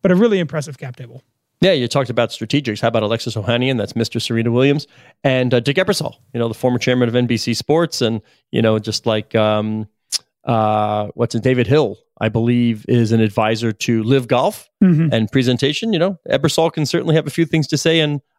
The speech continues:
Speaker 2: on how to present this on T V these days. So,
Speaker 1: A-,
Speaker 2: yeah,
Speaker 1: and,
Speaker 2: you're, you're
Speaker 1: and
Speaker 2: right
Speaker 1: one
Speaker 2: there.
Speaker 1: other thing to add into the, the Strategics Connect Ventures, which is a private equity, uh, venture partially done by C A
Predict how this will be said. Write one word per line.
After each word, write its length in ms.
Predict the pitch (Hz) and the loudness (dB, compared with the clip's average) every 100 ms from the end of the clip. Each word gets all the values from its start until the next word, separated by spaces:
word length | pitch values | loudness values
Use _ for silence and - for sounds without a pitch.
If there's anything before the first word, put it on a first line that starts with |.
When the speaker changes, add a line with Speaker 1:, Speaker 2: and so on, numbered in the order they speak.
| - | -6
Speaker 2:
on 100 | 123 | -2
how 140 | 143 | 0
to 80 | 143 | 0
present 320 | 139 127 139 | -2 -2 0
this 400 | 143 131 - - _ _ - | 0 0 -4 -8 _ _ -2
on 160 | 135 135 | 0 0
T 160 | 131 | 0
V 160 | 123 123 | 0 0
these 180 | 95 - | -2 -8
days. 260 | - - - | -8 -4 -2
So, 200 | 107 92 | 0 0
Speaker 1:
A-, 80 | |
Speaker 2:
yeah, 100 | - | 0
Speaker 1:
and, 100 | - | 2
Speaker 2:
you're, 80 | 127 | 2
you're 100 | 120 | 2
Speaker 1:
and 100 | 131 | 2
Speaker 2:
right 100 | 190 | 4
Speaker 1:
one 100 | 190 | 4
Speaker 2:
there. 80 | 190 | 2
Speaker 1:
other 180 | 185 185 | 2 0
thing 240 | - 190 | 2 0
to 80 | 180 | 2
add 180 | 156 165 | 2 0
into 200 | 165 160 | 0 -2
the, 160 | 165 | -2
the 160 | 160 160 | -2 -4
Strategics 600 | 143 165 208 180 185 - | -4 -2 0 2 0 -2
Connect 440 | - 190 202 - | 0 2 2 -2
Ventures, 520 | 175 196 196 208 196 170 | -2 -2 0 0 -2 -2
which 200 | 170 180 | -6 -6
is 80 | |
a 40 | 165 | -4
private 300 | 170 170 170 | -2 0 0
equity, 500 | 160 180 165 160 160 | -4 -4 -4 -4 -6
uh, 340 | 175 160 147 151 | -4 -4 -4 -4
venture 680 | 165 175 175 180 165 165 156 | 0 0 2 2 2 0 -2
partially 380 | 185 175 180 165 | 0 0 -2 -2
done 220 | 170 165 | 0 0
by 100 | 151 | 0
C 320 | - 196 170 | -2 0 2
A 140 | 151 | 2